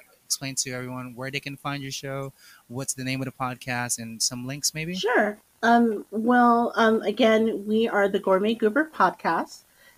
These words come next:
Speaker 2: Um, you can actually find us on Apple Podcasts, TuneIn Radio, Spotify, Stitcher, Podcoin, um, Google Podcasts, pretty much anywhere that you find a podcast <laughs> now.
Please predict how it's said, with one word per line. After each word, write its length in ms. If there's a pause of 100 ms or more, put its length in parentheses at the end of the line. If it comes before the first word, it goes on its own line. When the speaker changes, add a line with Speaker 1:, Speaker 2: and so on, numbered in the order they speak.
(160)
Speaker 2:
Um, 280
you 120
can 220
actually 400
find 340
us 340
on 520
Apple 260
Podcasts, 800 (500)
TuneIn 480
Radio, 760
Spotify, 920
Stitcher, 800
Podcoin, 800 (580)
um, 500 (100)
Google 360
Podcasts, 560
pretty 220
much 400
anywhere 400
that 220
you 360 (760)
find 180
a 60
podcast 440
<laughs> 60
now. 160